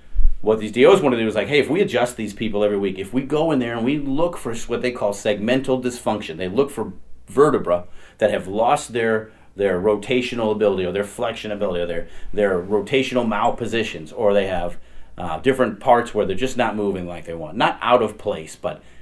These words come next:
they're restricted in some way. And that restriction could then cause irritation to the nerves that run the autonomic nervous system, then maybe there'd be trouble.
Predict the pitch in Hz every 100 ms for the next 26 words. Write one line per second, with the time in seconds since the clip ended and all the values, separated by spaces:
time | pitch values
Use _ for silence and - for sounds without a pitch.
0 | - - 92 90 101 - 139 127 104 92
1 | 98 107 101 98 87 85 98 98 113 117
2 | 110 - 131 - 98 95 104 92 110 120
3 | 143 131 131 131 110 - - - - -
4 | - - - - - 127 135 131 123 120
5 | 123 123 113 - - - - - - -
6 | 170 139 135 123 110 101 95 95 98 95
7 | 92 95 95 92 92 98 92 95 92 87
8 | 85 82 82 82 - - -